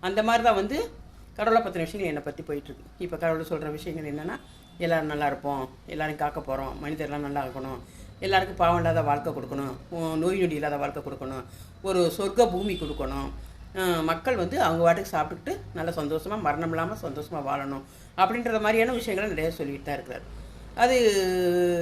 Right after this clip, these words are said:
எல்லா, அஹ், இதுலயும் எழுதப்பட்டு இருக்குன்றதையும் சொல்றாங்க. சரிங்களா? நான் படிக்கல,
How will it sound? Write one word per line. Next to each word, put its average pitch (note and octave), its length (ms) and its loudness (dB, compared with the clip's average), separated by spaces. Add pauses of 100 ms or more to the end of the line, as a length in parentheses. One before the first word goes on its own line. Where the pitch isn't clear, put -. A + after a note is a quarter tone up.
(140)
எல்லா, G3+ 460 8
அஹ், E3 580 4 (460)
இதுலயும் G#3+ 300 0
எழுதப்பட்டு A3 480 2
இருக்குன்றதையும் F#3 640 -2
சொல்றாங்க. C#3 340 -4 (560)
சரிங்களா? F3+ 160 -2
நான் F#3+ 160 -4
படிக்கல, C#3+ 320 -4